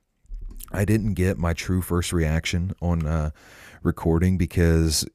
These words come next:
playing or recording the gameplay. Oh shit. I didn't realize I was like, ah, all the way up on the mic like that. Sorry. Um, recording the gameplay, I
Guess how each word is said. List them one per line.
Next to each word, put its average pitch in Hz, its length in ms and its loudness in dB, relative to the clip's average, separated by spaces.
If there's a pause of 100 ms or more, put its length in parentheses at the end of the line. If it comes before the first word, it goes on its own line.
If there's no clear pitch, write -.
(240)
playing 101 480 4
or 90 140 4
recording 113 440 4
the 92 80 2
gameplay. 82 640 4 (760)
Oh 87 120 -8
shit. - 360 -10 (280)
I - 440 -10
didn't 82 180 -6
realize 80 320 -2
I 76 60 -4
was 73 160 -2
like, 73 220 -4 (500)
ah, 127 300 -2 (280)
all 85 120 -4
the 82 60 -2
way 82 100 0
up - 160 -6
on 80 60 -2
the 80 60 -2
mic 78 220 -2
like 76 140 -4
that. 71 180 -8
Sorry. 78 360 -2 (520)
Um, 76 500 0 (920)
recording 110 420 4
the 90 80 2
gameplay, 80 840 2
I 82 560 2